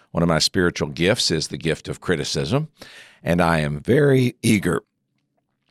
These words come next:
to point out the flaws in various things that are presented to me.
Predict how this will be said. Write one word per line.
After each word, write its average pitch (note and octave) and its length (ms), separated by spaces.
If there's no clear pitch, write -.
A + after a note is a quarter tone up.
to G2+ 100
point A#2+ 400
out F2 340
the - 60
flaws C#2 680
in D#2 240
various E2+ 400
things C#2+ 360
that D2 120
are C#2 80
presented D2 380
to B2 160
me. F2+ 260